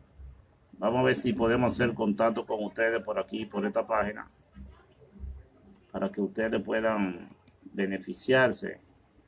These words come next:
de la tirada de las siete cartas. No me gusta cuando la página tiene problemas con el video, va, per-, per-, per-,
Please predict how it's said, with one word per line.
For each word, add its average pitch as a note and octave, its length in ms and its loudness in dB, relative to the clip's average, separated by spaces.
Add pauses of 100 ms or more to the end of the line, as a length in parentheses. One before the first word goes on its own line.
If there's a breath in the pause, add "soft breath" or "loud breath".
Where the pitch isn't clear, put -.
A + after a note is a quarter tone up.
(800)
de G2 140 2
la F#2+ 140 2
tirada A2 360 6
de A2 120 4
las G2 160 0
siete G2 280 -2
cartas. E2+ 380 -8
No B2+ 140 2
me C#3 100 6
gusta B2+ 380 2
cuando G2+ 240 0
la F2+ 120 2
página A2 380 2
tiene A2 220 -4
problemas G#2 640 0 (1600)
con F#2 180 -2
el F#2 80 2
video, G#2 720 2
va, F2 460 -2
per-, F#2 160 -8
per-, F2+ 240 -6
per-, F2 720 -2